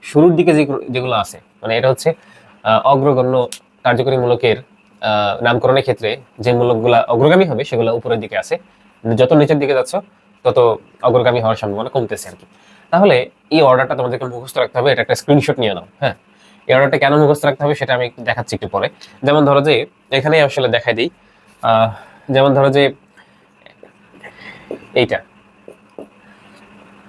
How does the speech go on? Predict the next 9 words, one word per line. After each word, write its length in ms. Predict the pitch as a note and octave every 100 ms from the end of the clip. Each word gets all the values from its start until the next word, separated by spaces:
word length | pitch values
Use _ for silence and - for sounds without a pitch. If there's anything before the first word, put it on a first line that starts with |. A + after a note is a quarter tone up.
| - - - - - - - - - - - - - - - - - - - - - - - - _ - - -
এটা 180 | B2 D3
তিন 220 | E3 D#3
কার্বন 280 | C#3+ C3+ C3+
বিশিষ্ট 260 | B2 B2+ D3+
একটা 300 | A#2+ B2 A#2 _ _
যৌগ, 360 | A#2 B2 G#2 D#3 - _ -
এটা 140 | A2+
আসলে 220 | A2 A2+
একটা 260 | A2 B2